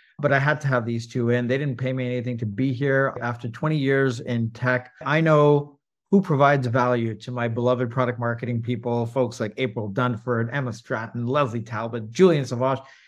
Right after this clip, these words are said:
and these two are getting to that top of the list. If you don't know who they are, please do look them up.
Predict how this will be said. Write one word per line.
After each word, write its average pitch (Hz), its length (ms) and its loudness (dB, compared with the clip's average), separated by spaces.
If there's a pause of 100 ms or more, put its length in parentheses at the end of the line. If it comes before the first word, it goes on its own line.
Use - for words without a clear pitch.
(260)
and 127 200 0
these 147 400 0
two 123 480 0 (640)
are 110 480 2 (300)
getting 120 280 2
to 117 100 -6
that 107 240 -2
top 104 240 -8
of 92 100 -8
the 101 80 -8
list. 95 480 -10 (140)
If 117 100 -6
you 117 120 0
don't 143 220 2
know 151 140 2
who 139 160 -2
they 139 280 -2
are, 120 260 0
please 135 340 0
do 131 180 -2
look 123 280 0
them 120 280 -2
up. 117 300 -4